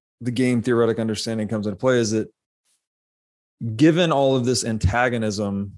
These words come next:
amongst people, especially those that are trait disagreeable, um, and you could think about this, I guess, at an individual level, but it, it clearly it scales up into nation states and other organizations. This drives people towards neutral territory,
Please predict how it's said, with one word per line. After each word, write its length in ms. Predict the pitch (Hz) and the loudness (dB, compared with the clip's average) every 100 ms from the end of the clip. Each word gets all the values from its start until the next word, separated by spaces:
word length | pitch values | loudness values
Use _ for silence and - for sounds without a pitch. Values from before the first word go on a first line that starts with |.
| - | -10
amongst 760 | 101 101 104 101 - - - - | -4 -2 -2 -4 -6 -8 -10 -8
people, 540 | 107 101 92 92 98 | -2 -2 0 0 0
especially 420 | 104 - 113 - | 0 -2 -2 -2
those 460 | 101 104 101 101 92 | -2 -2 -2 -4 -6
that 100 | 98 | -6
are 80 | 92 | -6
trait 320 | - - 101 | -6 -4 -4
disagreeable, 920 | 101 - 90 101 117 107 92 92 95 _ _ _ _ _ - | -4 -6 -4 -2 0 0 0 -4 -6 _ _ _ _ _ -4
um, 260 | 98 104 | -2 0
and 80 | 117 | -2
you 40 | |
could 140 | 113 107 | -2 -2
think 160 | 131 | -2
about 220 | 117 107 104 | 2 2 2
this, 340 | 107 - - _ _ _ _ | 0 -2 -8 _ _ _ _
I 40 | 107 | -4
guess, 220 | 160 - | -2 0
at 60 | 110 | 0
an 80 | |
individual 460 | 113 113 107 120 120 | 0 0 0 0 2
level, 320 | 113 110 107 | 2 2 -2
but 180 | 101 104 | -2 -2
it, 100 | 98 - | -4 -8
it 160 | 107 - - | -12 -12 -10
clearly 280 | - 120 101 | -2 0 0
it 100 | - | -2
scales 380 | - 110 101 98 | -2 0 2 2
up 260 | 110 - _ _ _ _ | 0 0 _ _ _ _
into 280 | 104 101 98 | -4 -4 -2
nation 340 | 98 113 110 | -2 -2 -2
states 400 | 92 - 98 104 101 | -6 -4 -4 -4 -4
and 80 | |
other 300 | 101 101 98 - _ 104 | -2 0 -2 -8 _ -6
organizations. 800 | 101 101 98 139 143 104 95 - _ _ _ _ _ _ _ _ _ _ _ _ _ _ _ - | -4 -2 -2 -2 -2 -6 -8 -10 _ _ _ _ _ _ _ _ _ _ _ _ _ _ _ -2
This 240 | 123 - | 2 2
drives 600 | 127 113 127 151 165 147 | 2 2 4 6 4 0
people 460 | - - 143 139 127 | -4 -4 -4 -2 -4
towards 440 | - 139 143 131 | -4 0 0 2
neutral 400 | 107 123 117 113 | 0 -2 -2 -2
territory, 720 | 104 120 117 101 92 87 92 | -2 -2 -2 -2 -4 -4 -6